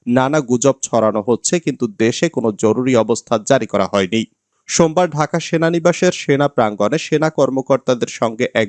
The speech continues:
বৈঠকে তিনি একথা বলেন। বৈঠকে উপস্থিত একাধিক সূত্র এ তথ্য জানিয়েছে। সূত্র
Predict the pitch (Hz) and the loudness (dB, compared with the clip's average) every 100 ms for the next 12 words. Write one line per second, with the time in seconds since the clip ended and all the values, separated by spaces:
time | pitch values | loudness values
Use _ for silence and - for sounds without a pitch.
0 | 101 110 123 - 135 151 147 _ _ - | 0 0 0 -2 0 0 0 _ _ 0
1 | 147 104 98 - 104 104 151 147 123 - | 0 0 -2 -2 0 0 0 0 -2 -2
2 | 127 127 139 143 - 143 110 104 104 104 | -6 -4 -2 -2 -2 -2 0 0 -2 -4
3 | - 117 107 - 160 - _ - 127 131 | -4 -4 -2 2 2 0 _ -4 0 0
4 | 120 - 120 147 127 92 87 - 110 - | 0 -2 0 0 -2 -4 -4 -2 -2 -2
5 | _ _ _ - - 165 160 | _ _ _ -10 0 2 4